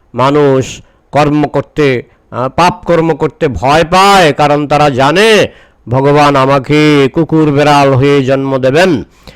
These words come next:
আ, যে উনি যে বললেন, আ, যে আপনি যেহেতু আল্লাহর অবাধ্য,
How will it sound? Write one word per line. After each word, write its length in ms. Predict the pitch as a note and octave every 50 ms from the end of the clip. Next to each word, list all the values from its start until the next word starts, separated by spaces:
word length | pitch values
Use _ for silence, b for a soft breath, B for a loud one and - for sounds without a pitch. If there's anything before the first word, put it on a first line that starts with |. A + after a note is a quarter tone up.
| B B B B -
আ, 440 | G#2+ B2 C#3+ D#3 E3 C#3+ G#2 D2+ - - -
যে 160 | A#2+ A#2 C3+
উনি 180 | C#3 C#3+ D#3 D3+
যে 120 | D3+ E3
বললেন, 960 | D3 C3+ C#3+ D#3+ F3+ F#3+ G3 G3+ G3+ G3 F#3+ F3 E3+ E3 E3 E3+ F3 G3 G3+ F#3 b b b b b -
আ, 200 | - A#2 B2+ C#3
যে 160 | C#3+ C#3 D3 D3
আপনি 380 | D3 D3 C#3+ - D#3 D#3 D3+
যেহেতু 480 | C#3+ D3+ D3+ D#3+ D3+ - E3 D#3+ D#3 D3
আল্লাহর 380 | C#3+ D3 D3+ D3+ D3+ D3+ D3
অবাধ্য, 460 | D3 C#3 C3+ D#3 F#3 F#3+ F3+ E3+ D#3+